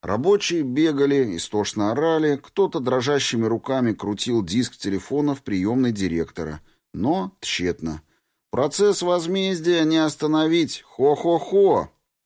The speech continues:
Операция отняла минуты три или четыре. Я даже отката не почувствовал, не те площади. Почти не почувствовал. С довольным видом, осмотрев полупустые цеха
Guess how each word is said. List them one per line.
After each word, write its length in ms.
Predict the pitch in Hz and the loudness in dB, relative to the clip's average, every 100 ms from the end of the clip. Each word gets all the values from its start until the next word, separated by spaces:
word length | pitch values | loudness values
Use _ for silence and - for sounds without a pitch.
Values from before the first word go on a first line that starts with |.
| _ - | _ -10
Операция 720 | 82 95 107 175 - 165 156 | -6 -2 0 0 0 0 0
отняла 420 | 143 151 151 147 | 0 2 2 2
минуты 460 | 131 120 160 151 110 | 2 2 0 -2 -4
три 280 | 95 117 | -4 -4
или 160 | 113 95 | -2 -4
четыре. 540 | - 78 82 71 71 - _ _ _ _ | -6 -10 -12 -12 -14 -18 _ _ _ _
Я 180 | - - | -4 -2
даже 300 | 143 104 98 | 0 0 0
отката 420 | 90 - 120 101 | -2 -2 -2 -2
не 80 | 85 | -4
почувствовал, 720 | 80 85 - 76 - 76 73 - | -6 -8 -8 -10 -10 -10 -10 -6
не 120 | 180 | -4
те 200 | 147 87 | -2 -4
площади. 580 | - 58 - - - 98 _ _ _ _ - | -6 -10 -8 -10 -12 -20 _ _ _ _ -2
Почти 580 | 123 123 - 147 156 | -2 -2 -4 -4 -4
не 140 | 107 107 | -2 -2
почувствовал. 760 | 95 - 69 67 - 58 50 - _ _ _ _ _ _ - | -2 -6 -8 -10 -12 -14 -14 -20 _ _ _ _ _ _ -10
С 120 | 98 | -2
довольным 540 | 120 120 107 92 90 | 0 2 2 2 -2
видом, 420 | 87 101 139 127 107 | -2 -2 0 0 0
осмотрев 560 | - 98 95 104 90 | -2 -4 -2 -4 -4
полупустые 680 | - 92 82 92 - 95 82 | -2 -4 -4 -8 -4 -4 -4
цеха 500 | - 71 - 151 | -6 -8 -2 0